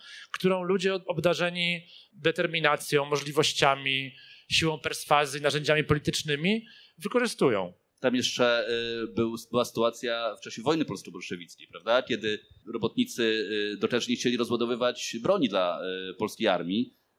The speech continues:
Speaker 2: To też przesądziło w pewnym sensie o tym,
Speaker 1: No
Speaker 2: że
Speaker 1: bo to
Speaker 2: Gdańsk to nie może być Gdańsk, prawda?
Speaker 1: To był ten dzwonek alarmowy latem dwudziestego roku, kiedy dokerzy gdańscy nie chcieli roz-, rozładować broni, mm, dla Polski.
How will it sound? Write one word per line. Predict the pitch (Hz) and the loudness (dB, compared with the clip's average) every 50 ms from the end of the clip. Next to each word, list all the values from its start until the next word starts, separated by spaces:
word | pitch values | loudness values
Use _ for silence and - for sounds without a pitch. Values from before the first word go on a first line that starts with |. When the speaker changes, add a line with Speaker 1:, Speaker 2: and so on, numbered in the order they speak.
| _ 101 101 | _ -6 -6
Speaker 2:
To | - 123 | -4 -2
też | 175 170 - | -2 -2 -2
przesądziło | - - - 127 - 120 117 117 127 135 113 | -2 -4 -4 0 2 0 0 2 2 2 2
w | |
pewnym | - - 101 98 | 2 -2 -4 -4
sensie | - - 95 95 - - - | -4 -4 -4 -4 -4 -4 -4
o | 101 98 | -4 -4
tym, | 151 147 - | -4 0 0
Speaker 1:
No | 160 | 2
Speaker 2:
że | - | 4
Speaker 1:
bo | - 208 | 4 2
to | 208 | 4
Speaker 2:
Gdańsk | - 135 135 143 139 - | 4 2 2 2 2 -4
to | - | -2
nie | 147 143 | -2 -2
może | 143 143 | -2 -2
być | 139 139 | -6 -2
Gdańsk, | 151 165 147 135 - - - | 2 2 2 2 0 -6 -10
prawda? | - 90 87 190 | -12 2 2 4
Speaker 1:
To | 190 | 4
był | 233 233 | 4 0
ten | 220 214 | 0 -2
dzwonek | 190 180 202 208 208 196 202 | 0 2 2 2 2 0 2
alarmowy | 185 185 185 202 226 226 190 170 | 2 2 2 2 0 2 2 4
latem | 160 156 151 - 151 147 | 2 2 2 2 -4 -6
dwudziestego | 139 139 143 147 143 - - 156 139 139 147 | -4 -2 0 0 0 2 0 2 2 4 4
roku, | 139 127 - 151 | 4 2 0 -2
kiedy | 135 - 147 - 143 139 | 0 0 0 0 0 -2
dokerzy | - 147 - - 156 139 127 131 139 131 | -2 -2 0 0 0 0 0 -2 -4 -4
gdańscy | 139 139 139 135 135 131 - - - 139 139 139 135 139 139 131 | 0 0 0 0 0 -4 -8 -10 -8 -6 -2 -2 0 0 -2 -2
nie | 139 127 | -4 -4
chcieli | - - 143 131 | 0 0 2 2
roz-, | 135 135 131 147 | 2 0 -2 -4
rozładować | 139 139 143 123 143 135 135 135 131 139 - | -2 0 0 2 2 2 2 2 2 2 0
broni, | - - 131 120 117 117 117 143 165 156 | 2 2 2 2 2 0 -4 -6 -6 -6
mm, | 131 135 131 131 127 127 123 | -10 -12 -12 -12 -12 -8 0
dla | 123 123 117 | 2 2 4
Polski. | - - 127 123 117 - - - - 135 156 196 214 | 4 4 2 2 2 -6 -10 -10 -6 -6 -4 -4 -6